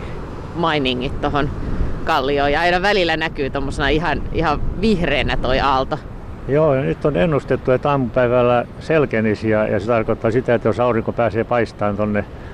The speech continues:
Speaker 2: vihreisiin aaltoihin, niin se värit vaan kirkastuu.
Speaker 1: Meri on tämmönen harmaa, ehkä vähän sinertävän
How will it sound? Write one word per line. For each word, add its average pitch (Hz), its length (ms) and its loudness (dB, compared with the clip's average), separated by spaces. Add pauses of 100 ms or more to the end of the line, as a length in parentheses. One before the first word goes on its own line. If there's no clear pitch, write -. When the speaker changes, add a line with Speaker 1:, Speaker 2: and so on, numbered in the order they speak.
Speaker 2:
vihreisiin 110 480 2
aaltoihin, 104 420 0
niin 104 180 -2
se 110 100 -2
värit 107 240 0
vaan 113 160 0
kirkastuu. 87 600 -4 (480)
Speaker 1:
Meri 208 360 2
on 156 120 0
tämmönen 139 360 -2
harmaa, 175 640 0
ehkä 160 260 -4
vähän 151 180 -2
sinertävän 131 640 -2